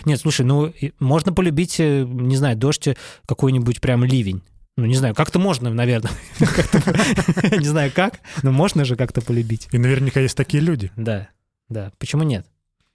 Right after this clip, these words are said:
Speaker 1: Вот. Но в остальном можно просто заниматься своими делами. Это не должно тебя волновать. Это как, помнишь, притча про лодку? Мы, правда, эту притчу не читали в, э, в подкасте, она была у нас закрытая.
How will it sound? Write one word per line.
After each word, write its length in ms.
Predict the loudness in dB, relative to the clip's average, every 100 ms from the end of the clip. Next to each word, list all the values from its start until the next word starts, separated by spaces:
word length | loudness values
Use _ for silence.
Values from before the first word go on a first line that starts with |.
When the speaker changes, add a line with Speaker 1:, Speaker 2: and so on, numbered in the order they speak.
| _ -6
Speaker 1:
Вот. 220 | -2 -2 0
Но 100 | 0
в 60 |
остальном 420 | 0 0 0 0
можно 240 | 0 0 -2
просто 240 | -2 0
заниматься 460 | 0 0 0 -2 -4
своими 300 | -2 0 0
делами. 360 | 0 0 0
Это 140 | 0 0
не 80 | 0
должно 260 | 2 0
тебя 240 | 0 -2 0
волновать. 480 | 0 0 0 -4 -6 -4
Это 120 | -2
как, 160 | -2 -2
помнишь, 280 | -2 -2
притча 380 | 0 -2 0 -4
про 180 | 0 2
лодку? 340 | 2 0 -2
Мы, 160 | -2 0
правда, 240 | 0 0
эту 140 | -2 -2
притчу 280 | -4 -2 -2
не 100 | -2
читали 340 | -2 -2 -2
в, 340 | -6 -6 -6 -8 -16 -20 -20 -10
э, 140 | -10 -10
в 160 | -12 -4
подкасте, 440 | -4 -2 -2 -2
она 100 | -2
была 220 | 0 0
у 20 |
нас 140 | -2 -2
закрытая. 560 | -4 -2 -2 -2 -2